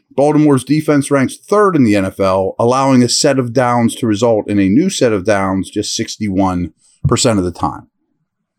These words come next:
Out of the twenty-six first half drives,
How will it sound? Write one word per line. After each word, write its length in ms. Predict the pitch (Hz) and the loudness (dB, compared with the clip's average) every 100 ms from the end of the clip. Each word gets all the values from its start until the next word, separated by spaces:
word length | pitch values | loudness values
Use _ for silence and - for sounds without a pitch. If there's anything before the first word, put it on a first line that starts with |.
| _ _ - _ - - - _ _ _ _ | _ _ -16 _ -20 -20 -20 _ _ _ _
Out 140 | - 151 | -2 0
of 80 | 131 | 0
the 80 | |
twenty-six 580 | - - 254 240 240 226 | -2 0 2 2 0 -2
first 300 | - 190 - | 0 0 0
half 240 | 196 175 - | 0 -2 -2
drives, 500 | 131 104 104 107 | 0 0 0 -2